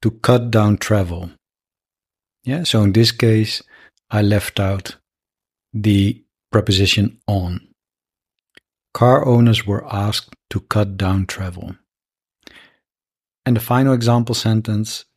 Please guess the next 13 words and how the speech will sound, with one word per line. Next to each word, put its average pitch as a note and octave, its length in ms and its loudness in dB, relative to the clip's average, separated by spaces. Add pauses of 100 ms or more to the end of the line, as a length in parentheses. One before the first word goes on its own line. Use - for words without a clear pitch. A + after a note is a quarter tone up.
(180)
if B2 160 0
you C#3+ 100 2
spend B2+ 400 2
more D#3 540 4
than D3 240 0
your C3 200 0
income, B2+ 600 0 (920)
can C#3+ 140 0
you F#3 140 4
try F3+ 280 -2
to - 140 -6
cut C3 300 -2
down? A#2+ 480 2